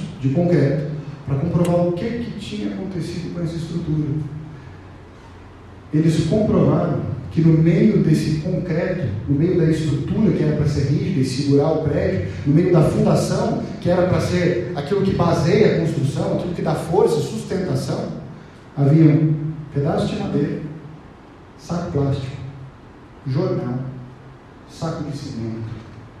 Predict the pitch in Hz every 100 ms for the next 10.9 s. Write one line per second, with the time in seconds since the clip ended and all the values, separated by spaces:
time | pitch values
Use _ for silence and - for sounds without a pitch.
0 | - - 131 139 139 143 135 131 - 185
1 | 175 160 - 131 - - 101 - - -
2 | - - - - - - - - - -
3 | - - - - - - - - - -
4 | - - - 139 208 214 196 208 196 -
5 | - 196 175 156 165 151 190 185 - 170
6 | 170 - 135 156 185 135 98 - - -
7 | - - - - - - 156 160 156 156
8 | 156 170 196 175 - - 175 165 131 110
9 | 98 101 - - - - - - - -
10 | - 123 180 208 - 160 175 - -